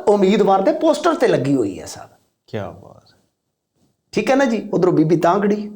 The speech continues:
Speaker 2: ਜੀ।
Speaker 1: ਉਹ ਖਲੋਤੀ ਆ ਇਹਨਾਂ ਦੇ ਵਿਰੁੱਧ। ਤਾਂ ਮਤਲਬ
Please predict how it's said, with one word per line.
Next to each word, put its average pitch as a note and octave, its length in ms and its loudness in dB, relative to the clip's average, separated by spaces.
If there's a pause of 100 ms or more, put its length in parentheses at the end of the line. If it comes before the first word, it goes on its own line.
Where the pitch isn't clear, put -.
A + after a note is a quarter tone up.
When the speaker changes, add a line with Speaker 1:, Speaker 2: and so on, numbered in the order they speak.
(140)
Speaker 2:
ਜੀ। A#2 440 -8
Speaker 1:
ਉਹ D3+ 160 2
ਖਲੋਤੀ G3+ 500 -2
ਆ G3+ 80 -6 (920)
ਇਹਨਾਂ F3 220 2
ਦੇ E3 100 4
ਵਿਰੁੱਧ। D#3 260 -4
ਤਾਂ - 360 -6
ਮਤਲਬ E4 540 2